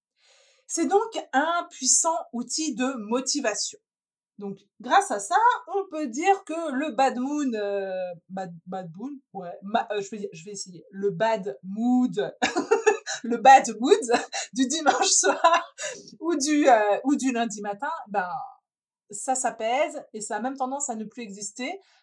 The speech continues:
parce que tu as hâte d'être au lundi et de bosser sur ce qui t'anime, quoi.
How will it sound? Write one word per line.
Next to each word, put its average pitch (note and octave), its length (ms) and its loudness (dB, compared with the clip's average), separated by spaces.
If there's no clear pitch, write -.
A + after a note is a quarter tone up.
parce A#3 200 4
que C4 80 -4
tu B3 220 -2
as A3+ 200 2
hâte - 320 -2
d'être A#3+ 380 0
au G3+ 60 4
lundi C4 680 -2
et A#3 120 -4
de F#3 100 -6
bosser G3 320 -6
sur - 180 -2
ce - 100 -20
qui G3 140 -20
t'anime, G#4 460 2
quoi. - 300 -2